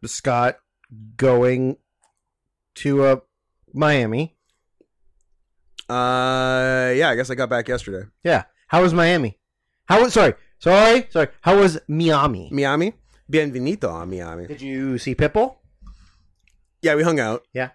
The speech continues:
Speaker 1: Did he perform live every day at every venue in the city?
Speaker 2: Of course. He's Mister Worldwide.
Speaker 1: Why are his shoes <laughs> pouring water?
Speaker 2: Yeah, I also am being <laughs> distracted and confused by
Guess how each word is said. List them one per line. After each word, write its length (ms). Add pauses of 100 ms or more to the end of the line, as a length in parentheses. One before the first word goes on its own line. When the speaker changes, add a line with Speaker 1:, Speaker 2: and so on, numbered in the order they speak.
(400)
Speaker 1:
Did 80
he 80
perform 420
live 300
every 380
day 260
at 80
every 260
venue 380
in 100
the 60
city? 320
Speaker 2:
Of 80
course. 200
He's 120
Mister 180
Worldwide. 380 (2500)
Speaker 1:
Why 280
are 60
his 240
shoes 680
<laughs> 80
pouring 520
water? 220
Speaker 2:
Yeah, 140
I 120
also 480
am 480
being 460 (420)
<laughs> 480
distracted 600
and 160
confused 600 (1120)
by 460